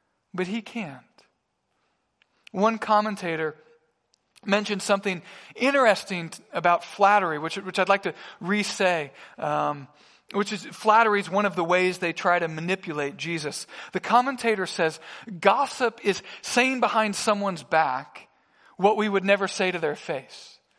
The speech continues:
I'd never heard this before, but flattery is saying to someone's face what we'd never say behind their back.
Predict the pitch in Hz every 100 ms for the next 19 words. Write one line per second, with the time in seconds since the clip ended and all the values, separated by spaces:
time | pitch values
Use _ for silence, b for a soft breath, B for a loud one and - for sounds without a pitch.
0 | _ _ _ _ _ - 170 196 170 165
1 | 170 147 - - 147 139 B - 202 -
2 | 240 269 302 226 185 165 226 220 208 185
3 | 220 196 165 - - b _ - 247 190
4 | 156 - - B B 175 196 208 180 190
5 | 185 - 202 175 160 165 160 151 131 160
6 | 135 - -